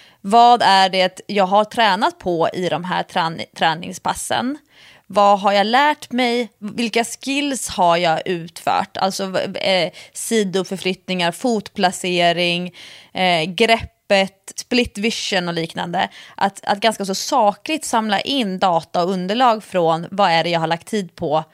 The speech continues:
bakåt i tiden. Och att se det som en grund för det som man ska prestera kring.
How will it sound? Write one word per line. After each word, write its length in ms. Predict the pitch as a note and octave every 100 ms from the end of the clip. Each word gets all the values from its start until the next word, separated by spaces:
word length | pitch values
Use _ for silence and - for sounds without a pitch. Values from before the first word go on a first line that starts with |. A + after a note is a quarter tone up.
| _ _
bakåt 380 | F#3 E3 F#3 F3
i 40 |
tiden. 460 | F3 A3 D3+ C#2+ G3 - _ _ -
Och 380 | - - G3+
att 140 | G3+ -
se 420 | - - C4+ C#4
det 220 | G#3 F3+ E3+
som 240 | F#3 F3+
en 200 | F3+ F#3+
grund 640 | B3+ C4 B3+ E3+ G#3 B3+ C4
för 560 | - - D#3+ D#3+ E3 E3+
det 220 | E3+ D#3+
som 180 | E3 E3+
man 300 | E3 D#3 E3 E3 _
ska 340 | - - D3
prestera 600 | - F3+ - A#3+ F3 -
kring. 480 | - A#3 E3+ - F3+